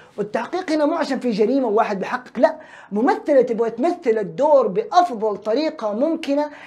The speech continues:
لدرجة تتكلم مع الشخصية اللي هي حتمثلها،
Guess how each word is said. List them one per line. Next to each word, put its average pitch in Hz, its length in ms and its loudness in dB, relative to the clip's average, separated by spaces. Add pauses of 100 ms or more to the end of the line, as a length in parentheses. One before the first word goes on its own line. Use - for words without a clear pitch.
لدرجة 277 440 4
تتكلم 277 560 2
مع 254 420 -2 (200)
الشخصية 269 480 -2
اللي 254 120 4
هي 277 80 8
حتمثلها، 196 640 -4